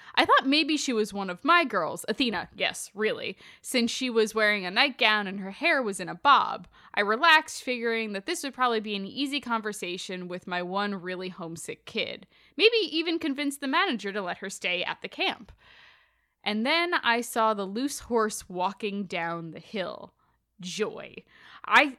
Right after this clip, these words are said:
I was sure it was Tucker. He was a big, gray, old-as-hell dressage horse who put up with everything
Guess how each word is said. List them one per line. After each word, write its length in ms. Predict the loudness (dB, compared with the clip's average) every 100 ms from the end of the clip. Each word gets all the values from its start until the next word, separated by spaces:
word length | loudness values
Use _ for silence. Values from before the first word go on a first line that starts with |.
| 2
I 160 | 4 4
was 160 | 0
sure 480 | -2 0 2 4 2 2
it 100 | 0
was 200 | -2 -8
Tucker. 560 | -4 -4 -4 -14 -16 -20 _
He 140 | -4 0
was 160 | 0
a 60 | -2
big, 580 | -2 0 0 0 -4 -6
gray, 480 | -2 2 4 2 2
old-as-hell 720 | 2 4 4 -2 -2 -2 -2 -4
dressage 720 | -2 -2 2 2 2 -4 -6
horse 400 | -6 -6 -8 -4
who 120 | -4
put 240 | -2 -4 4
up 220 | 4 4
with 200 | 0 -4 0
everything 460 | 0 0 -4 -4